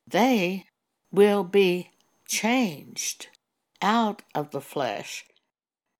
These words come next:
And it is the spirit that will be taken into heaven to be with Jesus, not the fleshly body. For if the flesh was taken,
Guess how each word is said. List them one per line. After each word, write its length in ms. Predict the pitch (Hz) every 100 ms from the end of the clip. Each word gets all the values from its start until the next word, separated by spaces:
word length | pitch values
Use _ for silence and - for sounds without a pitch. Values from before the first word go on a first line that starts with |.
| _ _ _ _ _ _ _ _ -
And 180 | 156 151
it 180 | 147
is 240 | 147 139 -
the 120 | 147
spirit 720 | - - - 262 190 147 - _
that 200 | 156 151
will 140 | 151
be 160 | - 143
taken 540 | - 170 156 143 139 - _ _ _ _
into 400 | 175 190 170 147
heaven 480 | - 147 123 104 - - _
to 80 | 147
be 200 | 151 147
with 220 | 117 120
Jesus, 640 | - 131 110 - - - - _ _ _ _ _ _ _ _ _
not 420 | - 160 214 233 -
the 80 |
fleshly 560 | 165 170 151 147 - 127
body. 520 | 120 151 147 - - _ _ _ _ _ _ _ _ _ _ _ _ _ _ _ -
For 240 | 175 -
if 240 | 180 185 -
the 120 | 165
flesh 640 | - - 247 302 285 - -
was 260 | 131 127 -
taken, 520 | 156 131 - 135